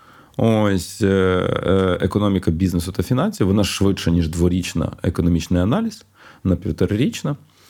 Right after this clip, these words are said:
От, е, напевно, з тих мотивів, що, ну, видно було, що виїжджати довго на тих, хто прям горить наукою займатися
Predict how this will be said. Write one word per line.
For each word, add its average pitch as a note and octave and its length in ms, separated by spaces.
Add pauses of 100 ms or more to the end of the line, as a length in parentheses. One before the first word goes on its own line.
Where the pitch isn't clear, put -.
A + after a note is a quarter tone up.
(380)
От, F#2 540
е, E2 360 (140)
напевно, E2 480
з - 120
тих - 200
мотивів, D#2 360
що, - 400
ну, F2 100
видно F2+ 380
було, D#2+ 260
що D#2+ 560
виїжджати F2 840
довго E2 580
на D#2 140
тих, E2+ 220
хто C#2+ 400 (360)
прям - 180
горить F2+ 360
наукою A#2+ 380
займатися E2+ 640